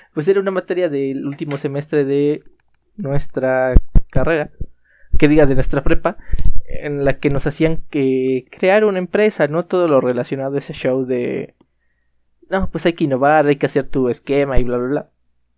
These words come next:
El problema es que en mi prepa el examen final se hacía en un sistema en línea,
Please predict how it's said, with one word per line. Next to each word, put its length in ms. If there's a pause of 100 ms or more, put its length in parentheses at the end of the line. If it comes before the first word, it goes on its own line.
(200)
El 160
problema 500
es 140
que 160
en 80
mi 120
prepa 360
el 300
examen 360
final 400
se 120
hacía 420
en 220
un 100
sistema 840 (800)
en 360
línea, 500